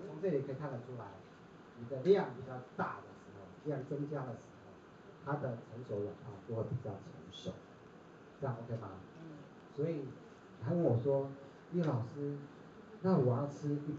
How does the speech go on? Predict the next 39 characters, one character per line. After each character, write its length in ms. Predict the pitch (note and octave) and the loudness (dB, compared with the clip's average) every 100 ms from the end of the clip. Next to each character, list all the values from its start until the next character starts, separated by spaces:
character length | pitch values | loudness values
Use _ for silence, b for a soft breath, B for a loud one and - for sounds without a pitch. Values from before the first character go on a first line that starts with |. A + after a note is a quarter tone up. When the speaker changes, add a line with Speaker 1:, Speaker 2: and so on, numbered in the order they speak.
| - | 0
Speaker 1:
包 320 | - B2+ C3 B2+ A#2 | 0 0 -4 -8 -10
还 80 | A2 | -10
是 60 | A#2+ B2+ | -6 -8
吃 160 | - A#2 | -6 -2
两 100 | A#2 | -2
包？” 60 | - G#2 C#3+ - - F#2+ E2+ F2 - - - - - - - - - - - - - - | -2 -10 -12 -14 -16 -16 -14 -14 -16 -16 -16 -16 -16 -18 -18 -16 -14 -14 -16 -16 -16 -12
不 40 | A2+ | -8
好 160 | A2 | -6
意 40 | F2+ F#2 F2+ | -6 -8 -10
思， 160 | - D#2+ - - - - - - - | -12 -12 -12 -14 -16 -18 -18 -18 -16
你 60 | A2+ | -6
当 120 | - C3+ | -2 0
然 80 | |
如 60 | C3 | 0
果 160 | B2 A#2 | -2 -4
可 60 | A#2 | -4
以 40 | A2 | -4
增 180 | B2 A#2 | -2 -2
加 200 | A#2 G#2 | -4 -4
就 100 | G#2+ | -4
增 180 | G#2 G#2 F#2+ - | -4 -4 -6 -8
加， 60 | F#2+ F2+ - | -10 -10 -2
如 80 | C3 | 4
果 100 | B2+ | 4
有 80 | G2+ | 4
这 100 | - | -2
样 100 | G#2 | -6
的 60 | G2 G#2+ | -4 -2
状 140 | A2+ - | -2 -4
况， 120 | - - - - - | -12 -14 -16 -10 -2
稍 140 | C3 | 4
微 100 | B2 G#2 - | 4 2 -2
加 180 | A2+ G#2 | -4 -2
一 40 | |
点 100 | G#2 - | -6 -10
点 100 | F#2 - - - - - | -14 -14 -16 -16 -18 -12
包， 140 | A2 - - - - | -10 -10 -14 -18 -12
OK。 220 | A#2+ A#2+ G#2+ - - - - - - - - - - - | -8 -6 -6 -10 -16 -18 -18 -18 -18 -18 -18 -18 -16 -2
好。 220 | F#3+ A3+ | 0 0